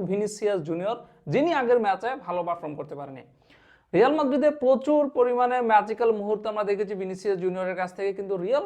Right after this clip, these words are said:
মাদ্রিদের যে ম্যাজিক মুহূর্তটা, সেটা ব্রাজিলের জার্সিতে ভিনিসিয়াস জুনিয়রের কাছ থেকে খুব বেশি দেখা যায়নি, যার কারণে প্রচুর সমালোচিত হচ্ছিলেন তিনি। তবে প্যারাগুয়ের বিপক্ষে আজকের এই ম্যাচটাতে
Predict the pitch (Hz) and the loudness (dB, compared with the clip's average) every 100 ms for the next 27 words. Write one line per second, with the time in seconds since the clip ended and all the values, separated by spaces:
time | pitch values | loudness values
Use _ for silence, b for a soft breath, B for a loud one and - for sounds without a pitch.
0 | 403 233 254 226 214 202 202 175 214 277 | -2 -4 -2 0 0 0 -2 -2 -2 -4
1 | 269 202 151 123 - 120 - _ _ - | -4 -6 -6 -10 -14 -18 -20 _ _ -8
2 | 208 220 147 170 233 294 240 170 165 175 | 0 0 2 2 4 4 2 0 -4 0
3 | 233 185 175 175 208 180 170 175 175 180 | 2 2 -4 -2 0 0 -2 -6 -10 -12
4 | 214 240 - - 311 330 269 233 220 180 | -14 -14 -10 -2 -2 2 2 2 -2 -6
5 | - 147 135 127 123 _ _ _ _ _ | -6 -10 -10 -14 -20 _ _ _ _ _
6 | _ _ _ _ 175 156 190 202 208 208 | _ _ _ _ -2 0 2 0 2 2
7 | 214 208 202 190 190 185 - 277 220 147 | 0 -2 -4 -4 -8 -8 -6 -4 -2 -4
8 | 147 b b b - 202 190 220 277 320 | -8 b b b -4 2 4 6 6 4
9 | 294 294 294 294 262 190 185 269 247 196 | 4 4 2 0 2 2 4 6 6 6
10 | 165 175 - 247 | 2 -2 0 2